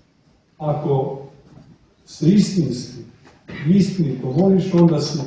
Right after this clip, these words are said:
istiniti, istinski bogoslov, i ako si istinski, pravi bogoslov, onda se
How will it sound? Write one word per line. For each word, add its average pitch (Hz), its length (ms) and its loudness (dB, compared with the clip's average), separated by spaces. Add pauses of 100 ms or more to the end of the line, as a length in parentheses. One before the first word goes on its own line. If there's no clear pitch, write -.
(200)
istiniti, 151 680 0 (540)
istinski 131 540 -4 (640)
bogoslov, 135 680 -2 (680)
i 156 160 4
ako 156 220 -2
si - 260 -2
istinski, 131 680 -4
pravi 160 400 0 (260)
bogoslov, 165 600 -4 (760)
onda 151 260 2
se 143 420 -4